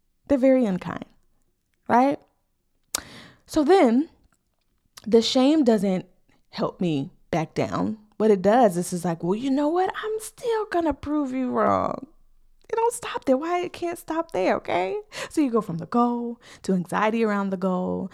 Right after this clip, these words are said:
to shame around the goal. And then that shame fuels you to keep going harder,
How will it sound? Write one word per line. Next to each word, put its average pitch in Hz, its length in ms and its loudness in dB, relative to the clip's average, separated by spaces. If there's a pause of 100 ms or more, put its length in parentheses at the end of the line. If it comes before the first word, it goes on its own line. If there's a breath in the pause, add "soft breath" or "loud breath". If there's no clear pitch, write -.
(160 loud breath)
to - 100 -6
shame 208 440 0
around 202 320 2
the 185 80 2
goal. 175 580 -4 (340 loud breath)
And 226 200 6
then 208 220 2
that 185 260 0
shame 233 480 0
fuels 226 500 0
you 208 120 0
to 202 80 -2
keep - 380 -2
going 190 380 0
harder, 220 840 2